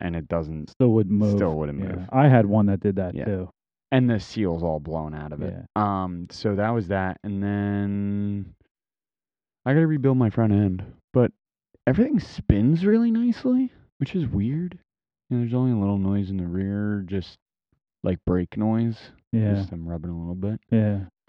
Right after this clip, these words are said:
Speaker 1: Um, yeah.
Speaker 2: Got the dry shaft in, front dry shafts in?
Speaker 1: Front drive shafts in, got the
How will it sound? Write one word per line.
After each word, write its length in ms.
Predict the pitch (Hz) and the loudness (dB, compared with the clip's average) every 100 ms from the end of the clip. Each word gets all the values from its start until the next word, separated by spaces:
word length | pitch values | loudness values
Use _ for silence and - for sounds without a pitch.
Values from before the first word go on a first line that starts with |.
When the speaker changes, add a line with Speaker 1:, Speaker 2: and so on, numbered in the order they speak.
| _ _ - | _ _ -4
Speaker 1:
Um, 560 | 101 92 87 85 82 - - - - _ _ _ _ _ _ _ _ _ _ | -2 0 -2 -4 -8 -12 -18 -20 -20 _ _ _ _ _ _ _ _ _ _
yeah. 320 | 113 131 202 151 _ _ | -2 0 0 -4 _ _
Speaker 2:
Got 140 | 123 | 2
the 80 | 110 | 2
dry 240 | 107 117 120 | 2 4 2
shaft 400 | - 131 131 - | 4 2 2 2
in, 220 | 151 135 | 0 0
front 240 | - 107 | 0 0
dry 160 | 107 113 | 2 0
shafts 360 | - 123 120 | 0 -2 0
in? 160 | 139 147 | -2 -2
Speaker 1:
Front 300 | - 101 117 | 0 0 2
drive 320 | 139 131 131 | 2 2 2
shafts 400 | - 139 131 - | -2 -4 -4 -4
in, 380 | 120 123 135 139 | -4 -2 -2 -4
got 280 | 110 101 101 | -4 -4 -4
the 360 | 101 95 92 | -4 -4 -4